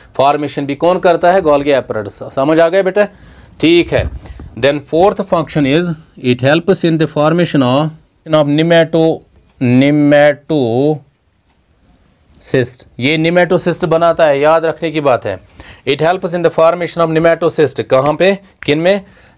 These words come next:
Nematocyst in hydra। hydra एक, अ, एनिमल है, इसमें ये nematocyst बनाने के काम आता है और ये बनाता है trichocyst।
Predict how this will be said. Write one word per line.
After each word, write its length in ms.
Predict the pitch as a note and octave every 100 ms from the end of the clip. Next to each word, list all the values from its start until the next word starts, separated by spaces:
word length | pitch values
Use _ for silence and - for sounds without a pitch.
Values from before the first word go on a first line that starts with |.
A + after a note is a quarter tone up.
| B2
Nematocyst 600 | C3+ E3 E3 D#3+ E3+ D#3
in 0 |
hydra। 600 | F3 D3+ D#3 C#3+ B2+ G2
hydra 360 | A#2+ B2+ D3+ D3 - _
एक, 260 | - C#3 C#3
अ, 280 | C#3+ C3+ B2 - _ _ _ _ _ B2+
एनिमल 280 | B2 D#3 D3
है, 320 | E3 F3 D#3+ -
इसमें 260 | B2+ C#3 C#3
ये 160 | C#3
nematocyst 640 | C3+ C#3 C#3+ D3 - C#3+ D3+
बनाने 380 | C#3 C#3 C#3
के 140 | C#3 D3
काम 280 | C#3 C3 C3+
आता 260 | C3 C#3+
है 200 | D3 F3 - - - _ -
और 260 | D#3 G3 G3
ये 160 | E3
बनाता 400 | D#3 C#3 C3+ B2+
है 200 | C3 C#3
trichocyst। 640 | - B2+ C#3+ F3 E3 D3 -